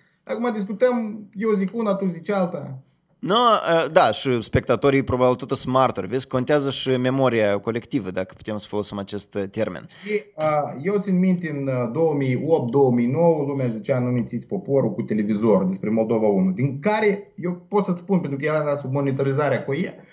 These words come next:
Speaker 1: uh, Consiliul Europei și, uh, multor altor organizații. Când îi întrebam pe cei care, propriu zis, uh, Andrei, uh, criticau toată afacerea asta, "Dar voi priviți știrile la Moldova?" "Nu, nu privim."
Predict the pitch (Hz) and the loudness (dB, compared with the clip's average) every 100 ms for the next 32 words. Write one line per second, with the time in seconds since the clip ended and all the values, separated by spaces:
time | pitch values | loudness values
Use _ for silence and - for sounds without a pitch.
0 | - - - _ - 139 139 123 131 131 | -20 -20 -20 _ -6 0 2 2 2 -2
1 | 139 131 127 131 123 104 98 95 - 175 | 0 2 4 4 2 -2 -8 -10 -4 0
2 | 175 170 147 147 143 147 196 185 170 165 | 0 0 0 2 0 0 0 2 2 2
3 | 143 139 131 131 117 117 95 - _ _ | 0 0 0 -2 -2 -2 -4 -10 _ _
4 | _ _ - 226 240 226 240 269 254 190 | _ _ -8 -4 -2 0 0 0 -2 -4
5 | 185 233 185 185 175 151 - 175 208 180 | -6 -6 -2 0 0 -2 -4 -2 -2 2
6 | 180 165 160 120 - - _ - 107 107 | 2 2 0 -4 -6 -16 _ -12 -6 -4
7 | 104 98 117 113 117 120 127 92 - 117 | -4 -6 -10 -6 -4 0 0 0 -4 -2
8 | 113 113 110 110 107 107 104 92 - 123 | 2 4 4 4 2 0 -4 -10 -12 -2
9 | 208 196 202 247 220 190 175 175 165 - | -2 0 0 2 2 2 0 -2 -4 -4
10 | 135 127 127 190 277 214 240 294 339 - | -6 -6 -6 -6 -4 -4 -4 -4 -6 -4
11 | 233 135 107 98 98 98 95 92 107 202 | -4 -2 -2 -2 -2 -2 -2 -2 2 4
12 | 208 160 123 101 90 82 | 4 4 2 0 -2 -4